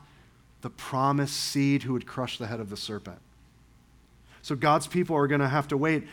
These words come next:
not just twenty-five more years, but as we scroll through the historical, the poetic, the prophetic words of the rest of the Old Testament, we realize it's gonna be thousands more years until the true promised seed of Abraham, the true son of promise,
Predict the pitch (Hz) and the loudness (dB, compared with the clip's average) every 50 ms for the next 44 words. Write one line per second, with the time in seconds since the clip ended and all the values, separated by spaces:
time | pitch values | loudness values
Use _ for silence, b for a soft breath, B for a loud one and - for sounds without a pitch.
0 | B B - - 131 143 143 175 - - - 180 175 170 160 175 170 165 156 160 | B B 2 4 4 4 4 2 -2 0 2 4 4 6 6 6 6 6 6 4
1 | 170 175 165 151 143 147 160 151 - - - - - - _ _ - - _ _ | 4 4 4 4 4 2 0 -2 -6 -10 -12 -14 -18 -20 _ _ -20 -20 _ _
2 | _ - - b b b b b b b b b b b b _ - 123 131 120 | _ -20 -20 b b b b b b b b b b b b _ -4 -2 -2 0
3 | 120 135 127 - - - - - - 151 151 160 170 160 170 - 156 135 131 110 | 0 0 0 0 -2 -4 -4 -2 0 2 2 4 2 2 2 0 0 0 0 0
4 | 127 120 - - - - 151 156 156 147 151 156 147 139 131 - - 123 123 131 | -2 -2 -4 -4 -2 0 0 0 0 0 0 0 0 -2 -2 -2 -2 -2 0 2
5 | 139 143 139 139 - 127 - - 120 107 - - 151 147 147 135 117 110 - - | 2 2 0 0 -4 -8 -8 -8 -8 -8 -4 -2 0 0 2 0 -2 -4 -6 -12
6 | b b b b b b b b b b b - 117 127 135 143 135 120 135 123 | b b b b b b b b b b b -6 -2 0 2 2 2 0 -4 -4
7 | 117 123 117 120 135 143 143 143 - 147 123 127 131 127 117 - 139 127 120 - | -4 -4 -2 0 0 0 0 -2 -2 -2 0 0 0 0 -2 -2 -4 -4 -4 -4
8 | - 123 117 113 B B B B - 131 135 143 143 139 135 120 120 117 - - | -4 -6 -6 -6 B B B B -2 0 4 4 4 4 4 2 -2 -6 -6 -4
9 | 135 127 123 117 - - - 127 117 131 143 147 135 139 147 139 117 110 127 123 | -4 -2 -2 -4 -6 -6 -6 -4 -2 -2 -2 -2 -2 -2 -2 -2 -2 -2 -2 -2
10 | 127 127 131 123 110 101 98 95 95 92 90 - - 113 107 101 - - 123 117 | -2 -2 -2 -2 -4 -4 -6 -6 -8 -10 -10 -12 -12 -10 -10 -10 -10 -8 -6 -6
11 | 113 113 113 113 110 104 b b b b b b _ - - 110 - - - - | -4 -4 -4 -6 -8 -10 b b b b b b _ -12 -10 -10 -8 -8 -8 -4
12 | - 139 139 143 143 143 143 - - 123 120 120 120 120 110 - - - - - | -2 0 0 2 0 0 -2 -4 -4 -2 -2 0 -2 -2 -4 -4 -6 -6 -6 -4
13 | 127 120 113 104 98 92 - - b b b b b - 120 107 120 117 113 104 | -4 -2 -2 -4 -6 -6 -10 -14 b b b b b -14 -8 -6 -4 -4 -4 -4
14 | 95 110 101 98 107 107 - - - 196 226 196 - - 165 139 131 110 98 - | -6 -6 -6 -6 -6 -6 -6 -2 0 0 2 2 0 0 0 0 0 -2 -4 -6
15 | 120 110 101 95 92 87 - - - - | -6 -4 -4 -4 -6 -10 -12 -14 -16 -18